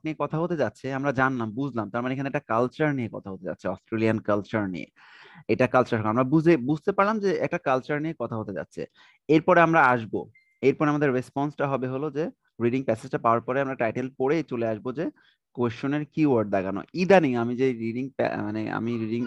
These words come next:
এক্সাম দিলাম, এখানে কোনো কিওয়ার্ড নাই, সেম, এই যে সেম প্যাসেজ, এই প্যাসেজটা মনে করেন কোনো কিওয়ার্ড নেই। আ, কিওয়ার্ড আস-, আসলে পাওয়ার মতো এরকম কিওয়ার্ড তারা দেয় না,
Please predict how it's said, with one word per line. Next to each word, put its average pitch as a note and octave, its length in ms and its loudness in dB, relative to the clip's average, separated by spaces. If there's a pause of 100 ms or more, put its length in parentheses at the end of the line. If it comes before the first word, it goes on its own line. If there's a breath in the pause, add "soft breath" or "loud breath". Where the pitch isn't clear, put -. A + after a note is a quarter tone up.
(100)
এক্সাম A#2 340 0
দিলাম, G#2+ 260 0 (380 loud breath)
এখানে F#3+ 280 2
কোনো F#3+ 180 0
কিওয়ার্ড E3+ 480 4
নাই, G#2+ 180 -4
সেম, F#3 520 2
এই D3 200 -2
যে D#3 100 -6
সেম D3+ 300 -4
প্যাসেজ, A2+ 420 -6
এই C#3 140 -4
প্যাসেজটা C#3+ 420 -2
মনে D3 180 -2
করেন C#3+ 200 -4
কোনো D3 160 -4
কিওয়ার্ড B2 480 -2
নেই। D#2+ 200 -14 (540 soft breath)
আ, A2+ 80 -2 (100)
কিওয়ার্ড F3 400 6
আস-, D#3 220 2
আসলে D#3 320 4
পাওয়ার C#3 320 6
মতো C3+ 240 2
এরকম C3+ 300 2
কিওয়ার্ড C3 340 0
তারা A#2+ 180 2
দেয় A#2+ 200 0
না, F#2+ 180 -10